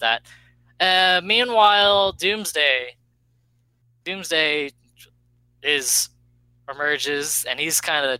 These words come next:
angry and pissed. And then Superman decides to try and fight Doomsday, and that doesn't end too well 'cause Doomsday's a super strong guy. So that, so then Batman saves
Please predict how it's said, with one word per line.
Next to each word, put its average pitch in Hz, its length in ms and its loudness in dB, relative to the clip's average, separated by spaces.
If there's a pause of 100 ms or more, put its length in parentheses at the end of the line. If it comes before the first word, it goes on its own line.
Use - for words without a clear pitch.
(120)
angry 135 440 -2
and 120 140 -10
pissed. - 580 -2 (480)
And 135 300 0 (360)
then 139 320 -4
Superman 165 600 -2
decides 160 400 0
to - 60 -4
try 170 220 2
and 175 120 -4
fight 180 260 0
Doomsday, 202 580 -2
and 143 100 0
that 185 140 0
doesn't 180 300 -4
end 156 240 -2
too 156 200 -6
well 156 200 2
'cause - 160 -10
Doomsday's 143 520 -4
a 117 60 -4
super - 280 -6
strong 131 380 -2
guy. 131 300 0 (1120)
So 143 600 0 (480)
that, 196 320 2 (180)
so 151 400 -2
then 139 160 -8
Batman 220 500 0
saves 180 800 0